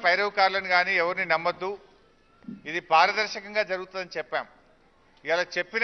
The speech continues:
విధంగానే మన రిక్రూట్‌మెంట్ బోర్డు చైర్మన్ రిజ్వీ గారు, గోపీకాంత్ రెడ్డి గారు, డైరెక్టర్ హెల్త్ శ్రీనివాస్ గారు చాలా కష్టపడి మేము ముందే బోర్డు మీద డిస్‌ప్లే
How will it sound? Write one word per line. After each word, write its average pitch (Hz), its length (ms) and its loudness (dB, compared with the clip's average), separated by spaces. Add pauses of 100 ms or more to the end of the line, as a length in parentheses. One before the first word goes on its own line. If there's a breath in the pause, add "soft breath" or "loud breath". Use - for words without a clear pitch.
విధంగానే 196 480 0 (880)
మన 165 120 2 (120)
రిక్రూట్‌మెంట్ 202 540 -4
బోర్డు 190 240 -2
చైర్మన్ 180 380 0
రిజ్వీ 170 320 -6
గారు, 180 200 2 (1160)
గోపీకాంత్ 185 580 0
రెడ్డి 175 240 -6
గారు, 175 200 0 (680)
డైరెక్టర్ 175 460 0
హెల్త్ 175 220 -4
శ్రీనివాస్ 170 540 -2
గారు 170 220 -4 (760 soft breath)
చాలా 180 340 4 (120)
కష్టపడి 190 520 -2 (920)
మేము 170 220 -6
ముందే 196 220 2 (120)
బోర్డు 208 280 -2
మీద 220 100 2 (100)
డిస్‌ప్లే 226 300 -4